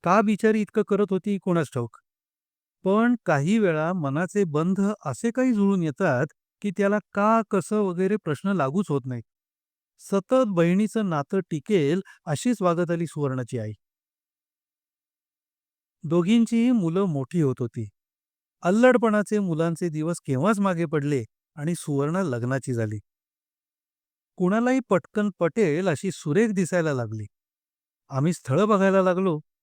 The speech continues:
आणि सुवर्णाच्या वडिलांची बदली नागपूरला झाली. हे अचानक एक संकटच उभं राहिलं. प्रमोशनचा प्रश्न होता, त्यामुळे बदली नाकारता येत नव्हती. स्वीकारावी तर मुंबईची जागा, मुलाचं शिक्षण, मुलीचं लग्न हे प्रश्न उभे राहणार होते.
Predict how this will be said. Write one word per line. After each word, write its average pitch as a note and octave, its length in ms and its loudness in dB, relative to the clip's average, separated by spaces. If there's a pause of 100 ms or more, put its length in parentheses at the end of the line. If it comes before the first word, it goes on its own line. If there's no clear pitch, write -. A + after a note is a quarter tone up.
(100)
आणि F3+ 340 0
सुवर्णाच्या E3+ 680 0
वडिलांची C#3+ 580 -2
बदली C3 460 -4
नागपूरला C3+ 640 -4
झाली. G#2+ 260 -6 (1080)
हे D#3+ 120 0
अचानक F3 440 0
एक F#3+ 120 -4
संकटच D#3 460 -2
उभं B2+ 180 0
राहिलं. G#2 240 -4 (840)
प्रमोशनचा A3 540 2
प्रश्न F#3 280 -2
होता, F#3 280 2
त्यामुळे F3 340 0
बदली C#3+ 380 0
नाकारता C3 420 0
येत A#2+ 120 -2
नव्हती. A#2 340 -6 (400)
स्वीकारावी G3 800 2
तर F#3+ 100 0
मुंबईची E3 500 -2
जागा, D#3 400 2
मुलाचं D3+ 460 -2
शिक्षण, C#3+ 480 -4
मुलीचं D3 480 -2
लग्न D#3+ 320 0 (500)
हे E3+ 80 0
प्रश्न D#3+ 300 -4
उभे C3+ 220 4
राहणार A2+ 240 0
होते. A2+ 220 -10